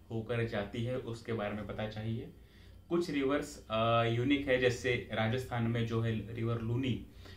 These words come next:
उसके बारे में information होना बहुत ज़्यादा ज़रूरी है।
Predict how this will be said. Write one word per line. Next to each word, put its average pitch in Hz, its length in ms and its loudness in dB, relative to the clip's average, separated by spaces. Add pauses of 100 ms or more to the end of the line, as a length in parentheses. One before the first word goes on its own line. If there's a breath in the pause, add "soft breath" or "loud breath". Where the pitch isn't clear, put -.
(220 loud breath)
उसके 117 240 -10
बारे 110 260 -2
में 117 300 -4
information 107 640 -6
होना 107 260 -8
बहुत 98 320 -10
ज़्यादा 101 260 -8
ज़रूरी 98 460 -8
है। 87 300 -16